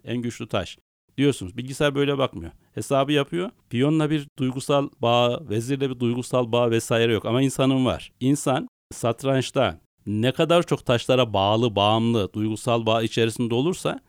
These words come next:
kazanma şansı o kadar azalıyor. Çünkü o kadar az keskin hesap yapabiliyor.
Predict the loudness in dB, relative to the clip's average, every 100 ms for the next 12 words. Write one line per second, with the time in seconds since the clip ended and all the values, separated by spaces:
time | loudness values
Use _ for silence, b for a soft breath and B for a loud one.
0 | _ _ -2 2 2 0 -2 -2 0 0
1 | 0 -2 -4 -12 -16 -20 _ _ -4 -2
2 | -2 -4 -4 0 2 4 4 0 0 4
3 | 4 2 -8 -10 -8 -8 -10 -10 -12 -16
4 | -16 -16 -16 -16 -20